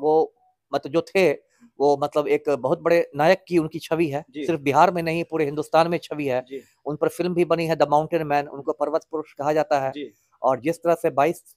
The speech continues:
Speaker 1: सालों तक सिर्फ छेनी हथौड़े के बल पर उन्होंने पहाड़ का सीना चीर कर एक सड़क बना दी
Speaker 2: हम्म।
Speaker 1: अपनी पत्नी की याद में,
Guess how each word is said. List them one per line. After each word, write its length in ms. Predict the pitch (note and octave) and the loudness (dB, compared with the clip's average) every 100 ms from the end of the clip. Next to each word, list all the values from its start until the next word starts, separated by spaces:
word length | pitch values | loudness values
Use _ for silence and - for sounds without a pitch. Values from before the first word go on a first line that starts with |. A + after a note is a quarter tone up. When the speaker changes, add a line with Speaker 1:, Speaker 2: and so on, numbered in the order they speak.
| _ | _
Speaker 1:
सालों 320 | - D3 E3 | 0 2 2
तक 200 | E3+ D#3+ | 2 -2
सिर्फ 180 | - D#3 | -2 -8
छेनी 260 | - E3 F3+ | -6 -4 0
हथौड़े 380 | D3+ - D#3 E3 | -2 2 2 4
के 120 | D#3 | 0
बल 160 | C3+ D3+ | 0 0
पर 140 | D#3+ | 0
उन्होंने 280 | D3 D3 C#3+ | -4 -2 -2
पहाड़ 300 | C3+ C3 D3+ | 0 2 2
का 160 | D3 | 0
सीना 300 | C3+ C#3+ C#3 | -2 -4 -6
चीर 240 | C#3 D3 D3 | -6 -8 -4
कर 180 | D3 B2+ | 0 0
एक 280 | B2+ - _ _ _ | -2 -8 _ _ _
सड़क 260 | - E3 - | -2 -2 -2
बना 180 | D3 C#3 | -2 -2
दी 220 | A#2+ G2 _ | -2 -10 _
Speaker 2:
हम्म। 120 | B2 - | -20 -10
Speaker 1:
अपनी 220 | C3 D3 | -8 -8
पत्नी 320 | C#3+ C3+ D#3 D#3 | -4 -4 -4 -10
की 220 | C3+ B2+ | -4 2
याद 180 | D3 D3+ | 2 2
में, 220 | C3 | -6